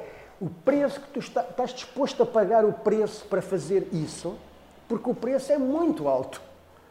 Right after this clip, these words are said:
Estás a ver? E ao final de três anos nós estávamos, nós tínhamos perdido a confiança, lá está,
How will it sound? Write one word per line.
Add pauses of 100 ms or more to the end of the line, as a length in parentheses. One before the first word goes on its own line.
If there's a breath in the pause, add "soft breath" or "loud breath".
(420 loud breath)
Estás
a
ver?
E
ao
final
de
três
anos
nós
estávamos, (320 loud breath)
nós
tínhamos
perdido
a
confiança, (380 loud breath)
lá
está,